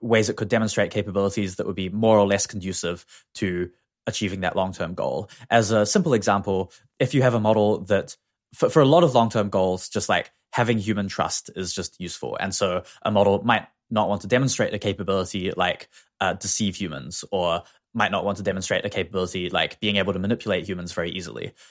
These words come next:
And, you know, I, I think this is, like, not really a big problem over the next couple of years, but, like, over time, I expect it to become a bigger and bigger problem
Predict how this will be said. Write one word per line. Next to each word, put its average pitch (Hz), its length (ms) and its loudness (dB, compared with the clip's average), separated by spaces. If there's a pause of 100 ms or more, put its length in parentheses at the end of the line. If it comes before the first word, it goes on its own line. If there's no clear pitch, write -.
(260)
And, 120 380 4
you 135 100 0
know, 110 80 0
I, 135 160 4
I 143 80 4
think 170 160 0
this 147 120 4
is, 135 220 2 (340)
like, 101 280 0
not 131 260 4
really 120 400 6 (380)
a 113 80 0
big 101 180 0
problem 101 500 0 (400)
over 107 180 2
the 98 60 -6
next 107 220 -4
couple 151 260 -2
of 160 80 0
years, 165 300 2
but, 98 220 2
like, 92 240 0 (340)
over 120 240 6
time, 98 460 2
I 95 140 0
expect - 360 -4
it 90 40 -10
to 90 100 -10
become 95 220 -4
a 90 40 -4
bigger 92 240 0
and 92 100 -2
bigger 90 180 -4
problem 87 440 -4